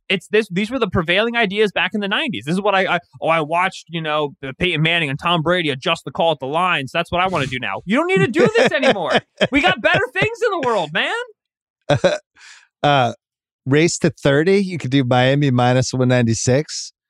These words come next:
Speaker 2: Total touchdowns, Dolphins over three. Um, what was that? What's the scoring? What is that? What's their line for actual points?
Speaker 1: Team total, I
Speaker 2: So
Speaker 1: wanna say it's, like, twenty-eight and a half.
Speaker 2: Yeah.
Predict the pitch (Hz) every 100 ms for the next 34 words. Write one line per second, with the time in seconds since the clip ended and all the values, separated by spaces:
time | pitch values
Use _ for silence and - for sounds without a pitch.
0 | _ _ _ - 156 147 160 - 151 147
1 | - 147 160 156 - 131 135 - 165 147
2 | - 131 131 139 135 - 120 127 170 208
3 | _ _ _ _ _ _ _ _ _ -
4 | 123 123 117 107 95 - _ - 156 247
5 | 247 208 139 180 - 214 - - 151 151
6 | 113 92 104 _ _ _ _ _ _ _
7 | - 131 156 151 - 143 - 170 139 131
8 | 127 127 107 101 110 - 104 - 101 76
9 | - - _ _ _ - 175 175 165 180
10 | 196 143 151 151 165 156 147 - - 151
11 | 143 104 139 151 165 180 196 _ _ _
12 | _ _ _ _ _ _ _ _ _ _
13 | _ 85 80 76 73